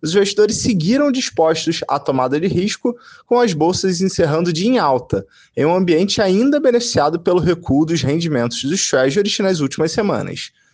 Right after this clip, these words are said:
Hoje, por exemplo, o título de renda fixa de dez anos nos Estados Unidos chegou a bater quatro vírgula um por cento. Eu lembro que esse mesmo título chegou a ter um rendimento superior a cinco por cento no mês de outubro.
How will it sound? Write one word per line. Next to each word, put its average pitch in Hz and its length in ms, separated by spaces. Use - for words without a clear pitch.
Hoje, 131 320
por 117 200
exemplo, 123 560
o 214 80
título 151 480
de 131 100
renda 143 240
fixa 127 420
de 113 120
dez 170 340
anos 135 340
nos 123 240
Estados 117 320
Unidos 120 480
chegou 196 260
a 196 60
bater 196 380
quatro 220 400
vírgula 214 380
um 170 160
por 170 180
cento. 107 400
Eu 104 100
lembro 127 340
que 127 140
esse 135 160
mesmo 151 420
título 208 440
chegou 165 320
a 196 80
ter - 160
um 180 80
rendimento 180 760
superior 170 580
a 196 60
cinco - 440
por - 200
cento 240 500
no 294 80
mês 214 140
de 233 80
outubro. 131 420